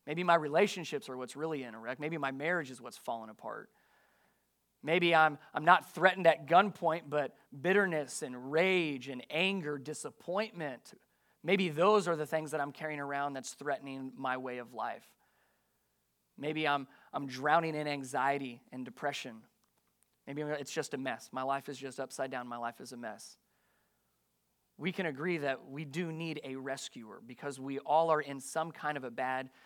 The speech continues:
situation. And it's not a comparison game. It's not a, "I'm in a better spot than you, you're in a worse spot than me." It's a, yeah, we, we have some areas that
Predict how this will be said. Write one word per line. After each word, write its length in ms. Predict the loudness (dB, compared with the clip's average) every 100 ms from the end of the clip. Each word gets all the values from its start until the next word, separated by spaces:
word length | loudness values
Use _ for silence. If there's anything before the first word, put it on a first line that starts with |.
| -18
situation. 760 | -12 -10 -8 -6 -6 -6 -8
And 100 | -8
it's 140 | -10 -2
not 180 | 2 2
a 60 |
comparison 600 | 0 -10 -4 -4 -6 -12
game. 220 | -18 -18 -18
It's 160 | -8
not 180 | -2 2
a, 140 | 2 0 -12 _
"I'm 180 | -4 -2
in 60 | -2
a 60 |
better 220 | 2 2 2
spot 300 | 0 0 0
than 100 | -8
you, 240 | -6 -6
you're 200 | -4 -4
in 80 | -4
a 40 |
worse 240 | -4 -6 -4
spot 300 | -4 -4 -4
than 140 | -8
me." 180 | -8 -8
It's 180 | -6 -6
a, 140 | -6 -8 _ _ _ _
yeah, 160 | -4 -2
we, 180 | -2 -6
we 160 | 0
have 120 | 0 0
some 180 | -4
areas 420 | -4 -2 -2 -4 -2
that 280 | -2 -4